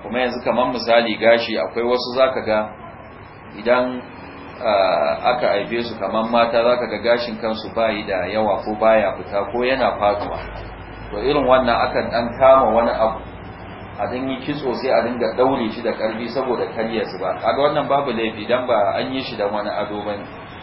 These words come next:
An yi shi ne saboda neman wani, wani sauki ko wani waraka. To, wannan irin shi babu laifi.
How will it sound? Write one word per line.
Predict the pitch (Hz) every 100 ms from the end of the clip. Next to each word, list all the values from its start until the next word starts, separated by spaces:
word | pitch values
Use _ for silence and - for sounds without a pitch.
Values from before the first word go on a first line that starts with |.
| - -
An | 110
yi | 135
shi | 135
ne | 120
saboda | 120 131 123 113 107 101 95 -
neman | 110 120 123 123
wani, | 123 123 120 - - - - -
wani | 107 120 120 131
sauki | 127 123 123
ko | 120 123
wani | 127 127
waraka. | 117 98 95 - - - - - - - - -
To, | 104
wannan | 117 143 127 127
irin | 135 135 110
shi | 123
babu | 120 131 120
laifi. | 101 95 90